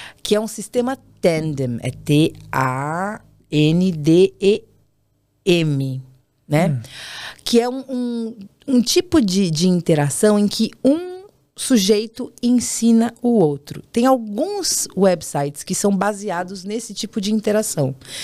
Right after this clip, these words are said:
Speaker 1: Então você se cadastra, faz o, o pair com alguma pessoa. Então você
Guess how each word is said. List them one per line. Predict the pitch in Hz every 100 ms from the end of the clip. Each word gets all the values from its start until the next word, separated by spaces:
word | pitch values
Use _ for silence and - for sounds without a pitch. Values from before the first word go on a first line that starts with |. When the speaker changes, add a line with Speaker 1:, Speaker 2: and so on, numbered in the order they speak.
| -
Speaker 1:
Então | - 202
você | - 180
se | -
cadastra, | - 226 196 147 127 127 - 196 214 _ - - - -
faz | - 220 247 214
o, | 220 -
o | 202 170 _ _
pair | 180 147 139
com | - 147
alguma | 143 147 143
pessoa. | 165 - 156 180 143
Então | 131 170
você | 170 165 - 202 220